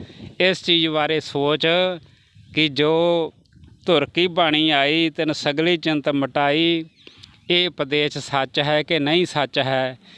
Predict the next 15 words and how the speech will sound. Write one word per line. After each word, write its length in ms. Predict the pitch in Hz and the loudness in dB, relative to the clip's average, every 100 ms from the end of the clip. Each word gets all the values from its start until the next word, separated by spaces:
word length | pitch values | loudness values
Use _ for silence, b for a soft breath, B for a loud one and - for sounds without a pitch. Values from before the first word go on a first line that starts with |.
| B B | B B
ਇਹ 140 | 175 180 | 0 0
ਤੂੰ 340 | - 156 165 185 | 2 2 2 0
ਆਪਣੇ 400 | 156 - 143 151 | -2 0 0 0
ਉੱਪਰ 320 | 135 139 131 | 0 0 0
ਲਾ। 360 | 123 120 113 - _ - - _ _ - - | 2 0 -2 -8 _ -20 -20 _ _ -16 -2
ਗੁਰੂ 260 | 151 180 | 2 2
ਪਾਤਸ਼ਾਹ 480 | 165 156 147 135 151 | 0 0 0 0 -2
ਜੀ 120 | 147 | 0
ਕਹਿੰਦੇ 340 | 143 147 143 151 | 0 0 2 2
ਨੇ, 120 | 160 | 0
"ਪ੍ਰੀਤਮ 560 | 147 147 139 151 151 156 175 190 190 139 135 | 0 -2 0 0 2 2 2 2 0 -4 -6
ਜਾਣ 360 | 127 135 135 143 | 0 2 2 0
ਲਿਓ 300 | 143 147 143 | 0 0 0
ਮਨ 280 | 139 135 131 | 0 0 0
ਮਾਹੀ।" 720 | 131 127 127 160 175 160 | 0 0 2 2 2 0